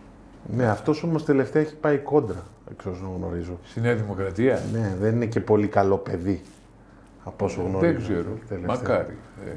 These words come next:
Speaker 1: Δηλαδή,
Speaker 2: δεν ξέρω τα οικογενειακά.
Speaker 1: γιατί αυτός ήταν και ευρωβουλευτής χρόνια.
Speaker 2: Ή-, ήταν ευρωβουλευτής.
Speaker 1: Ήταν βέβαια και ευρωβουλευτής.
Speaker 2: Ε,
Speaker 1: Και έφυγε
Speaker 2: της
Speaker 1: από
Speaker 2: Νέας
Speaker 1: εκεί.
Speaker 2: Δημοκρατίας.
Speaker 1: Νέας Δημοκρατίας. Και έφυγε από εκεί για να γίνει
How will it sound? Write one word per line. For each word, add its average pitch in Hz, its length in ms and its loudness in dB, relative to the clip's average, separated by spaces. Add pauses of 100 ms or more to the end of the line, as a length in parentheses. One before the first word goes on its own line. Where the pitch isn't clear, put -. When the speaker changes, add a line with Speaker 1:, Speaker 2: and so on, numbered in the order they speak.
(180)
Speaker 1:
Δηλαδή, 107 1300 4
Speaker 2:
δεν 117 140 0
ξέρω 113 300 2
τα 104 160 -4
οικογενειακά. 95 880 -2
Speaker 1:
γιατί 110 220 6
αυτός 127 320 2
ήταν 135 260 0
και 120 120 0
ευρωβουλευτής 101 1040 2 (120)
χρόνια. 98 560 2 (200)
Speaker 2:
Ή-, 127 200 2 (140)
ήταν 139 320 4
ευρωβουλευτής. 113 600 0
Speaker 1:
Ήταν 92 140 2
βέβαια 92 320 4
και 85 140 -6
ευρωβουλευτής. 87 560 -2
Speaker 2:
Ε, 92 40 0
Speaker 1:
Και 131 220 6
έφυγε 143 380 2
Speaker 2:
της - 120 -2
Speaker 1:
από 104 100 -2
Speaker 2:
Νέας 147 180 2
Speaker 1:
εκεί. 117 80 2
Speaker 2:
Δημοκρατίας. 113 640 -2 (120)
Speaker 1:
Νέας 120 180 -2
Δημοκρατίας. 101 540 -2
Και 143 200 6
έφυγε 104 400 2
από 98 160 -8
εκεί 92 180 -10
για 139 200 -2
να 98 100 -4
γίνει 92 280 -6